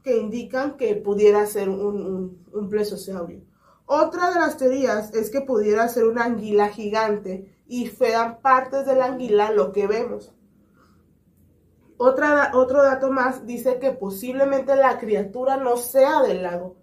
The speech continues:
sino que por temporadas vaya al lago, porque hay una época del año donde el lago se conecta al mar y entonces como que entraría una criatura y es lo que miran.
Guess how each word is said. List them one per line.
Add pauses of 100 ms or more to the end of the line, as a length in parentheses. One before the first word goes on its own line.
(360)
sino
que
por
temporadas
vaya
al
lago, (240)
porque
hay
una
época
del
año
donde
el
lago
se
conecta
al
mar (260)
y
entonces
como
que
entraría
una
criatura
y
es
lo
que
miran.